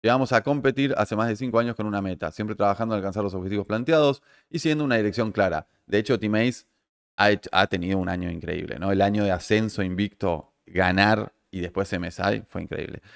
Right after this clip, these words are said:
Tras un profundo recorrido y análisis para nuestro veinte veinticuatro, hemos llegado a la conclusión de que ya no es así. El panorama general ha cambiado de manera significativa".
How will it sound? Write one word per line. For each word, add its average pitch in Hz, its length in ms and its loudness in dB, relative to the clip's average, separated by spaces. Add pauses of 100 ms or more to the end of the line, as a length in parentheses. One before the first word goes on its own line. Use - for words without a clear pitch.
(260)
Tras 104 200 2
un 160 100 2
profundo 147 340 4
recorrido 139 560 4
y 113 120 2
análisis 127 440 2
para 143 180 2
nuestro 117 220 0
veinte 113 160 0
veinticuatro, 104 380 0
hemos 110 180 -2
llegado 107 140 4
a 104 40 4
la 101 80 0
conclusión 104 360 -4
de 117 80 -2
que 98 80 -4
ya 110 180 0
no 101 180 -2
es 110 140 -4
así. 90 380 -6
El 92 100 -10
panorama 104 380 0
general 107 280 2
ha 104 60 4
cambiado 107 280 2
de 101 40 0
manera 101 220 -2
significativa". 123 880 2